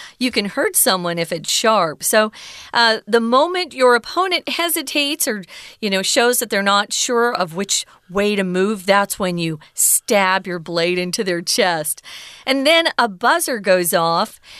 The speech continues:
and that means something's happened in a game when you hear that boor buzzer. If something goes off, it just means that sound is, uh,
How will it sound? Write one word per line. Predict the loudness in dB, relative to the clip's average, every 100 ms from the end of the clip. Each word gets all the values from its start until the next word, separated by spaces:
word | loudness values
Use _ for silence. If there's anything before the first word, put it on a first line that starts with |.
| -4
and | -2 0
that | 2 0
means | 2 2 2 0 -2
something's | 0 0 0 -4 -2
happened | 0 2 2 0 0
in | -2
a | 0
game | 0 0 0
when | -2 -2
you |
hear | 0
that | 0 -2 0
boor | 4 8 8 8 8 6 4
buzzer. | 0 0 2 -2 -4 -6 -16 -18 -6
If | -2
something | 0 0 0 -2 -4 -2
goes | 2 2 4
off, | 2 2 0
it | -4
just | -6 -4 -4
means | -4 -4 -6 -12 -18
that | -4 -2 0
sound | -2 -2 0 0 -2
is, | -4 -2 -2 -4 -6
uh, | -2